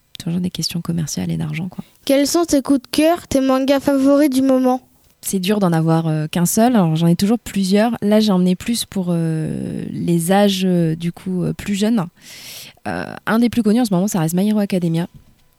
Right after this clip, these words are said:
Speaker 1: Euh, c'est, euh, l'histoire d'un jeune garçon qui vit dans un univers où, euh,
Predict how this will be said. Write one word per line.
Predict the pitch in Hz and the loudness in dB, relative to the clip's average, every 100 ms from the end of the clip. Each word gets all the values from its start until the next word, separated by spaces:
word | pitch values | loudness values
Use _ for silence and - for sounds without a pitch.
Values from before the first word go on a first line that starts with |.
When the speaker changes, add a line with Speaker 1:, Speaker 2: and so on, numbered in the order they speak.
| _ | _
Speaker 1:
Euh, | 175 170 165 165 165 | -4 -2 -2 -4 -4
c'est, | - - 190 196 | -4 -2 2 2
euh, | 180 | 2
l'histoire | 180 175 196 | 0 0 2
d'un | 185 | 2
jeune | 190 208 | 2 0
garçon | 196 - 220 226 | -2 -2 -2 -2
qui | - 190 | -2 -2
vit | |
dans | 214 190 | -2 0
un | 175 | 0
univers | 185 202 196 202 208 | 2 4 2 0 0
où, | 175 170 | 0 0
euh, | 156 143 | -2 -4